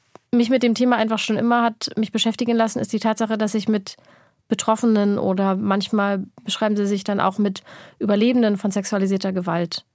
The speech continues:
schreibe und spreche und dass das, was natürlich mit mir gemacht hat, ich habe mich damit frühzeitig beschäftigt und auseinandergesetzt und merke, was das macht, wenn eine Institution so eine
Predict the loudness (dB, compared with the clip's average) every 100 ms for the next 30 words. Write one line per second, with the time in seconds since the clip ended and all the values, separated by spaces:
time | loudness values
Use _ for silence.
0 | _ _ -6 -2 0 0 0 -2 -2 -4
1 | -8 -4 -4 0 -2 0 -2 0 -2 0
2 | -2 -4 -8 -20 _ _ _ 0 4 4
3 | 4 2 2 2 0 0 -2 -2 -2 -2
4 | 0 0 -2 -4 0 -2 0 -4 -2 -2
5 | -2 -4 -6 -20 -20 -20 _ 0 2 2
6 | 2 2 2 0 -4 -2 -2 -2 -12 _
7 | _ _ _ _ 0 2 4 2 2 2
8 | 2 0 2 2 0 -2 -2 0 2 2
9 | 2 0 -2 -4 0 2 4 4 4 2
10 | 2 2 2